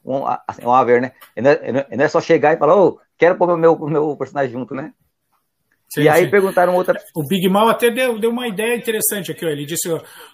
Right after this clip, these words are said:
Speaker 2: "Lorde Lobo, é, pensei num crossover do pen-, do Capitão Poder e o Penitente." O Capitão chega pra ele e diz, "Penitente,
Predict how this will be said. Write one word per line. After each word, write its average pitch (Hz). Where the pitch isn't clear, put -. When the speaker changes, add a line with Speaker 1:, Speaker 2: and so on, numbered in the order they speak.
Speaker 2:
"Lorde 170
Lobo, 196
é, 160
pensei 202
num 240
crossover 226
do 196
pen-, 214
do 180
Capitão 196
Poder 202
e 208
o 185
Penitente." 202
O 143
Capitão 190
chega 208
pra 202
ele 214
e 185
diz, 180
"Penitente, 214